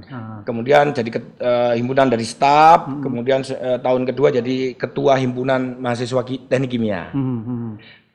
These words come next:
Speaker 2: Eh, setahun selesai, waktu itu Pak Menteri Fuad Hasan
Speaker 1: Hmm.
Speaker 2: itu, eh, waktu itu kan ada N K K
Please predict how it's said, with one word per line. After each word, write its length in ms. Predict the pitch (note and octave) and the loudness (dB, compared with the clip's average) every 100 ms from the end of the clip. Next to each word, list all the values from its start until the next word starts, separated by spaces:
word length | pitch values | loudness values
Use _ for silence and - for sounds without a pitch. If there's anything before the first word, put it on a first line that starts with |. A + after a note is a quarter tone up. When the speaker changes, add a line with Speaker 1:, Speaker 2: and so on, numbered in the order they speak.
| - | -12
Speaker 2:
Eh, 680 | G#2+ A2 A2+ A2+ A2+ A2+ F#2 D#2 | -10 -8 -4 -2 -2 -2 -4 -10
setahun 800 | - - - C3 B2 C3 E3 F3 | -12 -14 -8 -2 4 6 6 4
selesai, 480 | D3 D3 C#3 C#3+ D3+ F3+ G3+ G#3 B3 - _ | 0 0 4 6 6 4 2 0 -4 -12 _
waktu 400 | C3+ - C#3 B2+ | -8 -6 -6 -6
itu 240 | B2 D#3 E3 E3+ D#3+ | -4 -2 2 2 0
Pak 200 | D#3 B2 | -2 -4
Menteri 480 | A#2+ C#3 B2 C#3 C#3 C3+ C3+ C3 B2+ A#2 | -2 -2 -2 -2 -2 -2 -4 -4 -6 -6
Fuad 220 | C#3+ C#3 | 0 2
Hasan 600 | B2+ A2+ A#2+ A#2+ B2 D3+ G3+ | 2 2 2 4 6 4 2
Speaker 1:
Hmm. 240 | D3+ D#3+ - _ _ _ _ | -2 -6 -10 _ _ _ _
Speaker 2:
itu, 400 | A#2 A#2+ C#3+ D3 D3+ D#3 D#3 D#3 D3+ - - _ _ | -8 -6 -2 0 0 2 2 0 -2 -8 -20 _ _
eh, 720 | C#3 B2+ A#2+ A#2+ A#2+ A#2+ A#2 A#2+ | -8 -6 -4 -4 -4 -4 -4 -6
waktu 200 | A#2 D#3 | -6 -4
itu 120 | F3 | -2
kan 100 | F3+ | 2
ada 180 | C3+ C3+ | 2 4
N 160 | C#3+ C#3+ | 0 2
K 80 | C#3 | 0
K 100 | B2 | 2